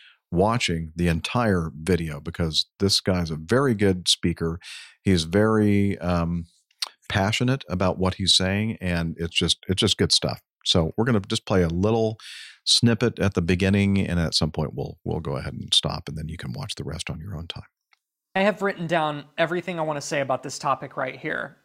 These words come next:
Speaker 2: It is worded
Speaker 1: This is Joe, uh, excuse me, Josh Flowers. He's a flight instructor, Aviation one oh one Productions.
Speaker 2: very intentionally and very carefully.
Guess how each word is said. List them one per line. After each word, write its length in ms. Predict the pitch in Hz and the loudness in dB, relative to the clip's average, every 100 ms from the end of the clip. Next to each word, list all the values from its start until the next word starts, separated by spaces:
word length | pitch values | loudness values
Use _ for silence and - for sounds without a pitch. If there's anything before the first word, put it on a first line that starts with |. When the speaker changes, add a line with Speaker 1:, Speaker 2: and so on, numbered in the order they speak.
| _ | _
Speaker 2:
It 140 | - 156 | -6 -6
is 140 | 139 | -4
worded 540 | 139 165 175 160 143 - _ _ _ | 0 2 4 0 -4 -12 _ _ _
Speaker 1:
This 160 | 107 | 4
is 140 | 104 87 | 6 2
Joe, 540 | 90 95 101 110 110 101 | 2 4 4 2 0 0
uh, 260 | 92 85 - | 2 2 2
excuse 300 | - 107 85 | 2 2 2
me, 100 | 85 | 0
Josh 420 | 76 95 110 - | 2 4 4 0
Flowers. 600 | - 92 82 82 101 101 | 2 2 4 2 0 0
He's 140 | 85 | -2
a 40 | 85 | 0
flight 280 | - 90 | 2 4
instructor, 600 | 87 87 87 80 82 82 92 | 4 2 0 0 -2 0 0
Aviation 600 | 95 92 90 - 87 87 | 2 2 2 2 0 2
one 120 | 92 | 2
oh 60 | |
one 380 | 87 85 82 82 | 2 0 -2 -2
Productions. 720 | 87 80 78 - - - - - _ _ _ _ _ _ | -2 -4 -4 -8 -10 -8 -8 -10 _ _ _ _ _ _
Speaker 2:
very 320 | 143 143 151 | -4 0 0
intentionally 760 | 170 170 165 156 - 156 160 175 _ _ _ | -2 -4 -4 -4 -6 -8 -8 -12 _ _ _
and 100 | 151 | -4
very 200 | 143 131 | -2 -2
carefully. 580 | 131 170 170 - - 151 | 0 0 0 -4 -12 -12